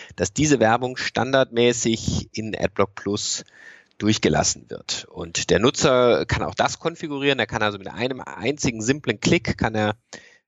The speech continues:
die Werbung, äh, auch diese akzeptable Werbung wieder wegmachen und damit hat er Adblock Plus als totalen Werbeblocker.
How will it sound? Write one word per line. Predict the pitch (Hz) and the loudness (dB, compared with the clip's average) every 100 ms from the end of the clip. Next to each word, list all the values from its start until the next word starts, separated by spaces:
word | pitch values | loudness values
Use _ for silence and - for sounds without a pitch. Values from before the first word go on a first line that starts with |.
| _ | _
die | 101 95 | -2 2
Werbung, | 101 110 107 101 101 | 4 4 0 -4 -14
äh, | - 98 92 69 - 50 _ _ - - | -8 -2 -2 -4 -10 _ _ _ -16 -8
auch | 110 | -4
diese | - 107 82 | 0 0 0
akzeptable | - - - 117 120 | 0 0 2 2 2
Werbung | 98 90 95 90 73 | 2 2 0 -8 -16
wieder | 58 92 90 85 | -14 -2 2 2
wegmachen | - - 180 170 147 | 2 0 0 0 -8
und | 107 | -2
damit | 101 98 - - - | 0 0 -4 -10 -6
hat | 113 - | -2 0
er | 90 | 0
Adblock | 87 98 - | 0 -2 -4
Plus | - 104 - | -4 -6 -6
als | - 90 - | -2 0 0
totalen | - - - 107 131 | -2 -2 0 2 2
Werbeblocker. | 143 151 151 160 156 165 | 2 0 0 -2 2 2